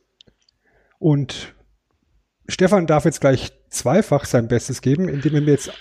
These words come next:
einmal sagt, was das gerade für Sprachen waren und anschließend mir noch verrät,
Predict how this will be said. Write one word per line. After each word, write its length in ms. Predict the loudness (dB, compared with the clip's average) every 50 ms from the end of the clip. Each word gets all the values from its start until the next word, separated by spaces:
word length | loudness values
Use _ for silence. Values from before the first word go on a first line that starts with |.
| -18 -8 -2
einmal 320 | 2 2 4 4 4 2 2
sagt, 240 | 2 0 0 0
was 160 | 0 -2 -2 -2
das 140 | -6 -2
gerade 160 | 0 0 0 0
für 120 | -2 -4
Sprachen 600 | -4 -4 -4 -2 0 0 2 0 0 0 0 0
waren 220 | 2 2 2 2 2
und 100 | 0 -2
anschließend 600 | 0 0 0 0 0 0 -2 -2 0 -2 -2 0
mir 100 | 0 2
noch 140 | 2 0 -2
verrät, 400 | 0 -2 0 2 2 2 0